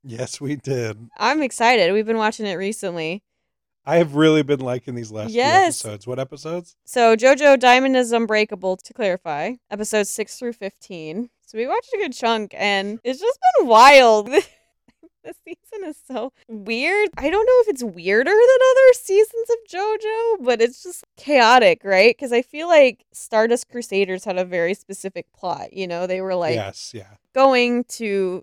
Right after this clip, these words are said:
Speaker 2: find the enemy stands and defeat Dio's group and then defeat Dio. This just feels so, like, all over the place and random. They're just living their best lives and then they just run into enemy stands and then they attack them, and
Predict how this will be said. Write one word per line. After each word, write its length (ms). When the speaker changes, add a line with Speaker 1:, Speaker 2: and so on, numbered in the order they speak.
Speaker 2:
find 320
the 80
enemy 300
stands 800
and 400
defeat 380
Dio's 360
group 460
and 160
then 140
defeat 320
Dio. 320
This 300
just 260
feels 480
so, 500
like, 300
all 360
over 220
the 120
place 260
and 180
random. 440
They're 120
just 200
living 300
their 160
best 240
lives 360
and 120
then 120
they 160
just 140
run 220
into 220
enemy 380
stands 640
and 120
then 140
they 120
attack 480
them, 260
and 160